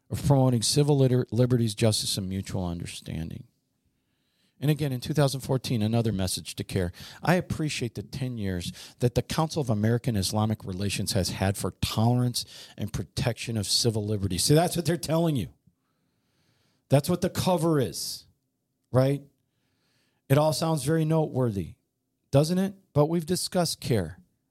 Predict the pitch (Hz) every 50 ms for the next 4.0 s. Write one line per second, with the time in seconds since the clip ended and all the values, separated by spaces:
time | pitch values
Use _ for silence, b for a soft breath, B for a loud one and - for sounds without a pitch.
0 | _ _ - 120 117 117 110 - - - 127 110 101 98 90 104 101 92 92 92
1 | 85 101 92 95 - 127 160 156 147 - - - 165 165 156 151 - - - -
2 | 147 139 143 143 127 120 - - 120 107 - B B B B B B - 104 123
3 | 117 107 127 135 135 135 131 - - 117 113 107 110 120 120 117 110 95 87 -